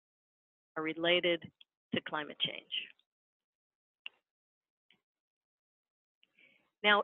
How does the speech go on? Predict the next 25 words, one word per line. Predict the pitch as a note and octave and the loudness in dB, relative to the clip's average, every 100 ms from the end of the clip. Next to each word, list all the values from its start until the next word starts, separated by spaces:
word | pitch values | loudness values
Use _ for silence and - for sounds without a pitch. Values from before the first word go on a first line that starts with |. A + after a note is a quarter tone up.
| - | 4
even | D4 - E4+ | 2 4 4
the | C#4+ - | 4 6
things | A#3 A3 G#3 - - | 2 0 -6 -8 -6
that | F#3 F3+ | 0 0
are | E3 E3+ | 0 0
not | F3 E4+ - | 6 6 6
happening | - D#3+ D#3+ D#3 D#3 | 2 0 -2 -4 -2
in | |
our | D#3 D#3 | 0 0
own | D#3 D3 | -2 -6
ba-, | - - _ _ _ _ _ _ _ _ - | -14 -16 _ _ _ _ _ _ _ _ 4
even | D4 F4+ | 4 8
the | C#4 - | 6 6
things | A#3 G#3 | 2 4
that | G3 | 4
are | F3 | 4
not | E3 E3+ A#3+ D4 | 4 6 8 6
happening | A3 E3+ E3+ D#3+ D3 - | 2 0 -2 -4 -4 -6
in | F#3 | -2
our | D#3+ D#3 | 0 0
own | D#3+ D#3+ | -2 0
backyard | D#3 D#3+ - C3+ - F#3+ - _ _ _ _ - | 0 0 0 2 4 2 0 _ _ _ _ -2
have | A#3 | 2
an | B3+ | 4
effect | B3 - F4 F4 - | 2 4 6 6 4